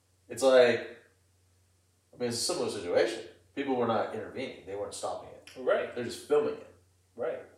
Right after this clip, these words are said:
Speaker 1: That's the same
Speaker 2: Like
Speaker 1: situation.
Speaker 2: Rodney King.
Speaker 1: Same thing.
Speaker 2: Yeah.
Speaker 1: Yeah. So it's unfortunate. I mean, in the school, they're telling the teachers they want them to give both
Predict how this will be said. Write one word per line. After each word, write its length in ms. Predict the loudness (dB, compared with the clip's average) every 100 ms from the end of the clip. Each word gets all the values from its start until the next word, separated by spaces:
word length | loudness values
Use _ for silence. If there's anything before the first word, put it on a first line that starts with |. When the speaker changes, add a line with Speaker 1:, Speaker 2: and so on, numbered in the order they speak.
| _ _ -14
Speaker 1:
That's 160 | -10
the 80 | -6
same 160 | -4 -2
Speaker 2:
Like 80 |
Speaker 1:
situation. 280 | 2 4 6
Speaker 2:
Rodney 260 | 6 4 2
King. 200 | -2 -4 -8 -18 _ _ _ _ -14
Speaker 1:
Same 240 | -10 -6
thing. 140 | -8 -10 -18 _ -12
Speaker 2:
Yeah. 180 | -10 -10 -12 -20 _ _ _ _ -20 -20 -20 _ _ _ _ _ _ -12
Speaker 1:
Yeah. 140 | -12 -12 -18
So 540 | -6 0 2 2 -2 -10 -20 _ _ _ _ _ _ _ _ _
it's 80 | -8
unfortunate. 600 | 0 0 0 -2 -6 -8 -18 _ _ _ 0
I 40 |
mean, 100 | 0 0
in 240 | -4 -4 2
the 240 | 6 6
school, 760 | 4 0 2 4 2 0 -10 -20 _ _ _
they're 340 | -2 2 2 2
telling 380 | 2 2 0 -4
the 120 | -6
teachers 440 | -6 -6 -6 -6
they 100 | -4
want 340 | 2 2 2 0
them 200 | 0 0
to 120 | -8
give 480 | -4 2 2 2 2
both 300 | 4 4